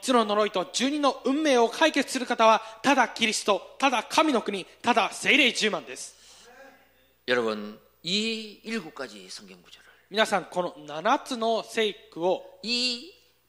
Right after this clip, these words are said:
Speaker 2: 언약의 흐름을
Speaker 1: この契約の流れを、
Speaker 2: 나의 절대 언약으로 붙잡길 바랍니다.
Speaker 1: 私の絶対契約として握ることを願います。
Speaker 2: 결국 인간은 하나님을 떠나면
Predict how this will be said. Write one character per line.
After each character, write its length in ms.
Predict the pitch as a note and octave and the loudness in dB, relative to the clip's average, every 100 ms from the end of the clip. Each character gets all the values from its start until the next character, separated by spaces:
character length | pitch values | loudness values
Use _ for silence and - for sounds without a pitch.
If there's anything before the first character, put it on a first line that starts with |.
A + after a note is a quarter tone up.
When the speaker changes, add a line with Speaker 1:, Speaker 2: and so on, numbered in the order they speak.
| _ | _
Speaker 2:
언약의 400 | G#3+ A3 F#3+ G3 | -6 -2 -2 -4
흐름을 400 | - - A#2 G2+ - _ _ _ | -6 -8 -10 -14 -20 _ _ _
Speaker 1:
こ 120 | G3+ | 0
の 200 | A#3+ B3+ - | 0 -2 -2
契 200 | G#3 G#3+ | 0 2
約 240 | G#3 - | 0 -4
の 120 | F3 | -10
流 80 | D3 B2+ D#3 F#3+ | -12 -10 -4 -4
れ 140 | F3+ | -4
を、 20 | - - | -10 -4
Speaker 2:
나의 440 | A#2+ C3 A#2 A2+ | 0 0 0 -4
절대 440 | - - - B3+ A#3 | -4 -8 -8 -10 -8
언약으로 460 | A3 E3+ C3 B2+ | -8 -10 -12 -14
붙잡길 320 | - - - | -14 -18 -18
바랍니다. 340 | F#2 - - - | -18 -18 -20 -10
Speaker 1:
私 400 | C#3+ F3+ G#3 - | -6 -2 -2 -2
の 140 | G3 D#3 - | -8 -10 -12
絶 320 | - D#3 - | -12 -12 -4
対 160 | C4+ C#4 | -2 -2
契 280 | - G#3+ C4+ | -2 -2 2
約 220 | C#4 - | 0 0
と 80 | A#3 | -6
し 80 | |
て 140 | - A3+ | -4 -6
握 180 | G#3 A3 | -6 -6
る 60 | |
こ 80 | G3 | -4
と 100 | A3+ | -4
を 60 | A3+ | -4
願 200 | F3 D3+ | -4 -6
い 60 | |
ま 160 | A#2+ A#2 | -8 -14
す。 300 | - - - _ - - | -14 -18 -20 _ -20 -4
Speaker 2:
결국 340 | D3+ D3 D3+ | -2 0 -4
인간은 520 | C#3+ C#3 C#3+ C#3+ C#3 - | -4 -4 -4 -6 -10 -8
하나님을 600 | - G#3 A#3 A#3 A3+ A3+ | -6 -4 -4 -2 -4 -2
떠나면 380 | G#3 A3+ A3+ | 0 4 4